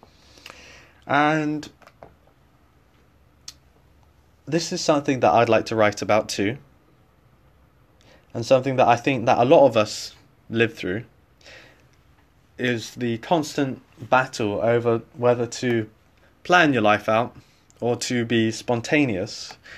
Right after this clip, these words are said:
and to just jump at opportunities or to say yes to things that scare you. And that's also connected with my bike ride.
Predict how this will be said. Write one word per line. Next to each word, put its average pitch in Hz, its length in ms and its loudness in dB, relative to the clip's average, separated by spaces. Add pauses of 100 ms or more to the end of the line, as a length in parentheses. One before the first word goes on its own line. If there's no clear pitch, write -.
(280)
and 110 340 -4
to 113 220 -6
just 110 360 -8
jump 131 300 0
at 139 100 0
opportunities 113 1000 -4 (920)
or 110 260 0
to 110 480 -2 (1000)
say - 260 2
yes 117 600 0 (560)
to 135 100 -6
things 127 280 -6
that - 120 -2
scare 104 260 0
you. 98 260 -4 (1800)
And 127 280 -2
that's 170 280 4
also 151 540 4 (1600)
connected 165 480 -2
with 131 140 0
my 135 140 2
bike 143 280 4
ride. 92 280 0